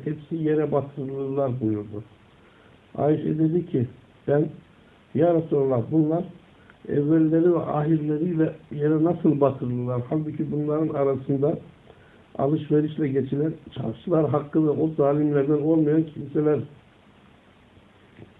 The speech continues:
çarşılar halkı ve o zalimlerden olmayan kimseler vardır." dedim. Resulullah, "Bunlar evvelleri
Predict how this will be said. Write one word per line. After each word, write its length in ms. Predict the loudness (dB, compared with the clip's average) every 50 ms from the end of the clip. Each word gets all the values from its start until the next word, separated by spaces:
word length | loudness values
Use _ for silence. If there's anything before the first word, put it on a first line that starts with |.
| _ -20 _ _ _ _ -20 _ _ -20 -20 -20 -20 -20 -20 -20 -20 -20 _ _ 0
çarşılar 500 | 2 2 2 2 0 0 2 2 0 2
halkı 380 | 4 4 4 4 4 4 4
ve 40 | 6
o 140 | 4 2 2
zalimlerden 640 | 2 2 2 2 2 2 2 2 2 2 2 2
olmayan 400 | 4 4 4 6 4 4 2 2
kimseler 420 | -2 -6 -8 -4 -2 0 2 2 2
vardır." 520 | 4 4 2 2 2 0 0 -2 -4 -6 -20 -20 _ _ -4
dedim. 320 | -2 -2 -2 0 -2 -4 -4 -4 -4
Resulullah, 580 | -4 -4 -2 -2 -2 -2 -2 -2 -2 -4 -4 -4 -8 -18 -20 -20 -20 _ -20 -20 _ -20 -20 -20 -20 -20 -20 -20 -20 -20 -20 -20 -20 -20 _ _ -8 -4
"Bunlar 340 | -2 -2 0 0 0 -2 -2 -6 -12 -18 -20 -20 -20 _ _ _ -4
evvelleri 800 | -2 0 2 4 4 6 6 6 6 4 4 2 2 0 0 -2